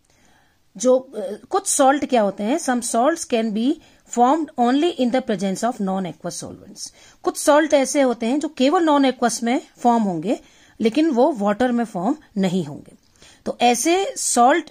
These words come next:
जो केवल पानी में ही, अ, जो केवल नॉन एक्वस सॉल्वेंट में फॉर्म हो सकते हैं,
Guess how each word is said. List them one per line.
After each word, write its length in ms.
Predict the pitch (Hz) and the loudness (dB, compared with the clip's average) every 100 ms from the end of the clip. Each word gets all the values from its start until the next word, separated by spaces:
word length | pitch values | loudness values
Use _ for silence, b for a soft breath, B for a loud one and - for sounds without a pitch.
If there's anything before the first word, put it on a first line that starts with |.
| _ | _
जो 360 | 190 233 269 285 - | -6 0 0 -2 -2
केवल 260 | 269 359 | 0 0
पानी 380 | - 226 220 302 | -2 -2 0 2
में 120 | 359 | 2
ही, 320 | 349 359 226 | 2 2 0
अ, 80 | 233 | 0
जो 140 | 214 262 | 0 -2
केवल 380 | 294 320 269 262 | 0 0 0 0
नॉन 220 | 226 349 | 0 0
एक्वस 260 | 359 311 294 | 0 -2 0
सॉल्वेंट 440 | 247 226 254 247 | -2 -2 -4 -4
में 80 | 240 | -6
फॉर्म 260 | 226 214 | -4 -2
हो 100 | 190 | -4
सकते 300 | 185 165 - | -6 -10 -10
हैं, 220 | 160 190 | -6 -4